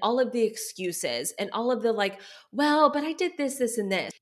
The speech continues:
It's just this need for validation. I think we're searching for need for validation, not only from ourselves, but from other people to say, like, "Look, I spent this money and I bought this on myself,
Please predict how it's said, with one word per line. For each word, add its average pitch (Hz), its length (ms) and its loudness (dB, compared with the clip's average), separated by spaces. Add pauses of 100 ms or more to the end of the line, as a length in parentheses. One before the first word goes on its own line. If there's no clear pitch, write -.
(100)
It's 233 180 6
just 285 300 -4
this 233 200 0
need 196 480 0
for - 160 -6
validation. 175 760 -2
I - 80 -4
think 214 260 0
we're 202 80 0
searching 226 520 0
for 214 140 -4
need 190 240 -2
for 180 140 -10
validation, 170 640 0
not 180 200 0
only 208 220 2
from 185 200 -4
ourselves, 175 600 2
but - 200 -4
from 180 360 0
other 175 200 -2
people 254 640 0
to 226 80 -8
say, 208 200 2
like, 196 200 0
"Look, 233 260 0 (260)
I 214 80 2
spent 220 320 0
this 233 200 2
money 202 240 0
and 190 100 -2
I 175 220 -2
bought 160 200 -2
this 226 180 2
on 240 100 2
myself, 254 520 2